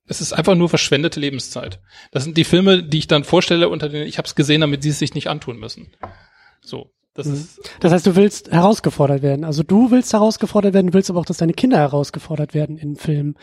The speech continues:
Speaker 2: oder im Kino, im, äh, beim, beim Film schauen und dass sie auch,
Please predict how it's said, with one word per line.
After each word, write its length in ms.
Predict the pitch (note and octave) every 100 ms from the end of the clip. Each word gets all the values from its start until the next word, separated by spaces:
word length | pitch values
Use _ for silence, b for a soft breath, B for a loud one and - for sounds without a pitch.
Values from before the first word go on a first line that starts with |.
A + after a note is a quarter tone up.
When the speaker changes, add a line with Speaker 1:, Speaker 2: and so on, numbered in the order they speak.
| b
Speaker 2:
oder 300 | - C3+ D3+
im 300 | E3+ D#3+ D3 - b b b
Kino, 340 | - A3+ G3 E3
im, 400 | E3+ E3 D#3+ E3
äh, 220 | E3+ D#3
beim, 260 | E3 E3 E3
beim 220 | D#3+ D#3+
Film 220 | E3+ E3
schauen 360 | - E3+ D#3+ F3
und 180 | D3+
dass 120 | D#3 -
sie 120 | E3+
auch, 240 | D3+ -